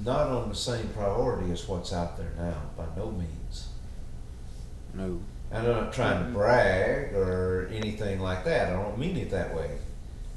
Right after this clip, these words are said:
Speaker 1: I'm just saying that I am of expertise, and I built mine that way.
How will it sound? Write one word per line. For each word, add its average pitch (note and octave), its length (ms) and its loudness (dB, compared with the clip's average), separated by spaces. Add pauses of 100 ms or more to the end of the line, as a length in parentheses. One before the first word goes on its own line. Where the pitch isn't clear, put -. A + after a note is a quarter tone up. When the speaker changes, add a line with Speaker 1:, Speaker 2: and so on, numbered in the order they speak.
(180)
Speaker 1:
I'm G#2 200 -2
just A#2 200 0
saying G2+ 540 4 (880)
that G2+ 300 2 (500)
I A#2 180 4
am G#2 160 2
of F2+ 120 0
expertise, A2+ 880 -2
and G#2 120 -2
I G#2 180 -2
built - 320 0
mine E2+ 380 0
that D#2 260 -8
way. - 140 -6